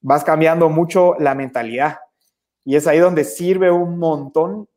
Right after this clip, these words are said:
tener esta mentalidad infinita y tratar de mantenerla, porque creo que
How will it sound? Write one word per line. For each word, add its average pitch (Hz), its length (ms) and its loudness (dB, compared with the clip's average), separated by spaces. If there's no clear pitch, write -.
tener 143 460 -6
esta 151 260 -6
mentalidad 135 600 -4
infinita 160 520 -4
y 160 160 -4
tratar 156 400 -4
de 233 120 0
mantenerla, 160 560 -6
porque - 240 -18
creo 151 240 -2
que 175 220 -4